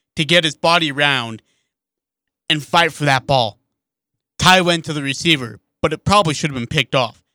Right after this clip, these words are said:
I can tell you right now, Eric, he doesn't get away with that throw against Boise or Air Force or especially B Y U. No way. They would have ate him alive. Nine three one zero. Hopefully there is no reason to storm the field this year. Students running through the other team is a bad idea.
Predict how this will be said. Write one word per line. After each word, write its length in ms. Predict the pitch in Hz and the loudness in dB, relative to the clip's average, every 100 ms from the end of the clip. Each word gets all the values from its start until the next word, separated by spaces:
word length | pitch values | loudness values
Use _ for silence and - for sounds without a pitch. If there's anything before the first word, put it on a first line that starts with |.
| _ _ - | _ _ -6
I 100 | 143 | -4
can 140 | 135 139 | -4 -2
tell 220 | 185 208 | 0 2
you 80 | 165 | 2
right 140 | 135 | 2
now, 220 | 175 170 | 2 2
Eric, 400 | 120 123 117 113 - _ _ | 0 -4 -4 -8 -12 _ _
he 180 | - 175 | -6 0
doesn't 300 | 185 165 165 | 2 0 -2
get 120 | 165 | -2
away 200 | 160 160 | -2 -2
with 160 | 151 135 | -4 -4
that 180 | 151 139 | -2 -2
throw 200 | - 143 | -4 -4
against 280 | 127 123 - | -4 -6 -4
Boise 360 | 147 143 - 135 | -2 -2 -2 -2
or 80 | |
Air 120 | 120 127 | 0 0
Force 280 | - 117 - | -2 -4 -4
or 200 | 156 135 | -4 -4
especially 460 | - 165 151 135 | -2 -2 -2 -6
B 160 | 113 127 | -8 -4
Y 160 | 117 107 | -4 -4
U. 260 | 113 101 _ _ _ _ _ _ _ _ | -8 -10 _ _ _ _ _ _ _ _
No 160 | 135 139 | -2 0
way. 300 | 127 110 101 _ _ _ _ _ _ | 0 -2 -6 _ _ _ _ _ _
They 100 | 147 | 0
would 100 | 147 | 0
have 100 | 131 | 0
ate 120 | 135 | -2
him 80 | 139 | -2
alive. 400 | 131 117 107 - _ _ _ _ _ 131 | -2 -4 -6 -14 _ _ _ _ _ 2
Nine 220 | 151 170 | 2 2
three 160 | 180 | 0
one 200 | 165 165 | 2 0
zero. 220 | 139 151 113 | 0 -4 -2
Hopefully 380 | 185 226 392 | -2 -2 -4
there 160 | 302 220 | -2 -2
is 120 | 185 | -2
no 100 | 196 | -6
reason 420 | 175 196 190 190 180 | -4 -4 -2 -4 -4
to 120 | 151 | -6
storm 440 | - - 180 190 | -6 -2 -2 -2
the 80 | 156 | -4
field 400 | 107 180 185 170 | -4 -2 -2 -2
this 240 | 113 - | -8 -10
year. 260 | 113 113 127 _ _ _ - | -8 -6 -6 _ _ _ -18
Students 440 | - 151 165 165 | -4 -2 -2 -2
running 220 | 170 165 147 | -2 -2 -4
through 260 | - 165 | -4 -2
the 140 | 147 156 | 0 -2
other 140 | 147 | -2
team 300 | - 170 156 | -6 -4 -4
is 80 | 123 | -4
a 60 | |
bad 280 | 110 135 139 | 0 2 2
idea. 400 | 127 123 120 104 | 0 -2 -8 -10